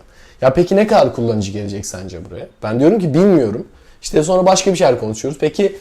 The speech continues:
yükün ne olacak sence?" diyor. Ben diyorum ki, "Bilmiyorum ne olacak acaba?" falan. "E sorsana kardeşim" yaptı adam. Evet, bayağı sinirlendi yani. Adam şu-, yani sinirlenmedi de şey oldu böyle. Frustrated. Nasıl diyeyim? Böyle bir yaka silkti. "Abi," dedi, "sorsana." <laughs> Zaten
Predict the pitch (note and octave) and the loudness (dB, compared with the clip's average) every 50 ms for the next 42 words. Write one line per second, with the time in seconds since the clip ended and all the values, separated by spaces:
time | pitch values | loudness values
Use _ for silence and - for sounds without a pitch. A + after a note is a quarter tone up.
0 | - _ - - D#3+ - - G3+ G#3+ G#3+ G#3+ A3+ A#3 A3 F3 B2+ A#2 A2 G#2+ - | -18 _ -2 0 0 0 2 4 4 6 6 6 6 6 6 4 2 0 -4 -6
1 | - - G2 G2+ F#2+ G2+ F#2+ - D#3+ - A2+ C#3 C3+ C#3+ D3+ F3 G3+ A#3 C4+ - | -12 -12 -12 -12 -12 -12 -12 -12 -12 -8 -4 -2 -2 0 0 0 0 0 -2 -4
2 | - F#3 E3 - - - - - - _ _ _ _ _ - - C3 F3 G#3+ G#3+ | -4 -4 -4 -4 -6 -12 -20 -20 -20 _ _ _ _ _ -4 0 2 4 4 6
3 | B3 C4+ B3+ G3+ D#3+ D#3 F#3 G#3+ A#3 A3 A#3+ A3+ A3 D#3 D3 C3+ C#3+ C#3 C3 C3 | 6 6 6 6 6 6 4 4 4 4 2 2 2 2 2 2 2 0 -2 -4
4 | - E3 E3+ F3 F3 - D#3 D#3+ - F#3+ F#3 F#3 F3+ F3+ - C#4 C4 A#3+ - G3 | -4 -4 -4 -4 -4 -2 -4 -2 2 4 6 6 6 6 6 6 6 6 6 4
5 | F3+ F3+ F#3+ G3 F3+ - D#3+ C#3 B2+ A#2 - - A2 A2+ C#3+ D#3+ E3+ D3+ A#2+ C#3+ | 4 4 2 2 0 -2 -2 0 -2 -2 -2 -4 -4 -2 0 0 0 2 4 4
6 | E3 E3 D#3+ - - B2+ A#2+ A2+ A#2 A2+ A#2 A2+ - - - - - A2+ A#2+ A#2 | 4 4 2 0 -2 -4 -4 -2 -2 -2 -4 -4 -8 -10 -12 -12 -8 -4 -4 -4
7 | A#2+ A#2 - - - - - G2 - - - F3 F3+ F3+ F#3 G3 G#3+ A3 G#3+ A#3 | -4 -4 -8 -14 -16 -14 -14 -10 -8 -4 2 4 6 6 6 6 4 4 4 4
8 | A#3 F#3+ D#3+ - - E3+ E3+ C#3 A2+ G2 G#2+ G2+ F#2 E2 - - - - - - | 4 4 2 2 4 4 4 4 4 0 -4 -6 -6 -8 -12 -16 -20 -20 -20 -20
9 | - - - _ - - - E3+ F3+ F3+ F3+ - - C#3+ C3 A2 - - G#2 F#2 | -20 -20 -20 _ -16 -2 2 4 4 4 2 0 0 0 0 0 0 -2 -6 -10
10 | - - - C#3 D#3+ D#3 D3+ C#3 B2+ C3+ D3 D#3+ E3+ - - - - - - - | -10 -4 -2 0 0 0 0 0 2 2 2 2 0 -4 -10 -20 -20 -20 -20 -10
11 | - - D#3 E3 E3 D#3+ E3 D#3+ - - A3 A3 - C#3 A#2+ - - - - - | -2 2 2 4 6 6 4 4 4 0 -2 -2 -2 -4 -6 -6 -8 -12 -14 -14
12 | B2+ - - - _ _ - A2+ C3 C#3+ D#3 D#3+ F3+ E3+ F3 E3 C#3+ - - - | -14 -16 -18 -20 _ _ -6 -6 -4 -4 -4 -4 -4 -2 0 -2 -2 -4 -8 -18
13 | - - - - C#3+ C3 A#2+ - - D4+ A#3+ - G2+ - _ - D3+ - - A3 | -20 -8 -4 -2 -2 -2 -4 -6 -10 -10 -10 -12 -14 -12 _ -6 -4 0 2 2
14 | A3 | 2